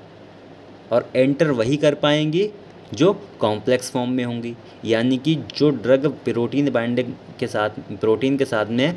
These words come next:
protein binding करती है, यानी कि complex form करती है, वही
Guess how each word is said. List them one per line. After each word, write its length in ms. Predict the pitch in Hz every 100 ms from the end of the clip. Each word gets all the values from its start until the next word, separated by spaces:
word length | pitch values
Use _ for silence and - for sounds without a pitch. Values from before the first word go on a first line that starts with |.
| - - - - -
protein 360 | 120 117 160
binding 380 | 139 135 131 131
करती 280 | 117 107 127
है, 60 |
यानी 180 | 127 127
कि 100 | 127
complex 520 | 131 117 113 139 143
form 180 | - 123
करती 320 | 123 92 107
है, 60 | 151
वही 640 | 110 90 101 123 165 185